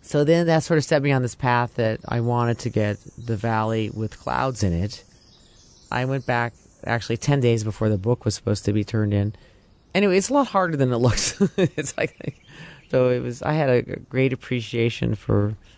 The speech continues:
for Ansel's. When you go to that spot where you look down the valley, and of course, you know, it's,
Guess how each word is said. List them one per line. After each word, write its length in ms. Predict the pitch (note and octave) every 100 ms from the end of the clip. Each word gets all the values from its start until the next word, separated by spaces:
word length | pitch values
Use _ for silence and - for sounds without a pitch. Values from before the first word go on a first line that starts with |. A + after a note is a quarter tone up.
| _
for 160 | - -
Ansel's. 520 | G#2+ A2 G2+ G2+ G2+ - _ - - _ _
When 120 | D3+ E3+
you 100 | E3+
go 260 | F3+ G3+
to 120 | C4 D#3+
that 160 | G#2 -
spot 360 | - G2+ -
where 80 | -
you 80 | A2+
look 160 | A2 G2+
down 180 | G2+ F#2+
the 80 | F2+
valley, 360 | D#2 D#2 F2 -
and 80 | A#2+
of 120 | -
course, 380 | B2+ A#2 - -
you 120 | B2
know, 140 | A2+
it's, 420 | F#2 A2+ - -